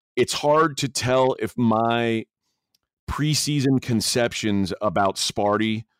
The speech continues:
uh, which are, are true, which means that they can't play D. <laughs> They, they,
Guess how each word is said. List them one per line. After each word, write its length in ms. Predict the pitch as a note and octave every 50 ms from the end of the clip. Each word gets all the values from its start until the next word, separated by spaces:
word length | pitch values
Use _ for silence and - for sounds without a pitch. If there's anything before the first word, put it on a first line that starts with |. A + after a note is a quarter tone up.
| _ _ _ _ _ _ _ _ _ _ _ _ _ _ _ -
uh, 480 | F#2 G2 F#2 F2 E2+ E2 D#2+ D#2 D#2+ D#2
which 500 | - G2+ G2+ G2+ - - - - - - _ _ - -
are, 260 | - F#2+ - A#2 A#2+ F2 A2+ A#2 - _
are 100 | A2+ A2+
true, 440 | - - - A2+ G2+ G2 G#2+ A2+ - _
which 180 | - G#2 - -
means 180 | G#2+ G2+ F#2
that 160 | - G#2+ - F#2
they 80 | G#2
can't 240 | - - A2+ G#2+ -
play 220 | - A2 G#2+ G#2
D. 320 | F2 F#2 F2 E2+ E2+ E2 - _ _ _ _ _
<laughs> 80 | - B2 - - _ -
They, 140 | A#2 A2 F#2
they, 260 | G#2 A2 G#2+ G2+ G2+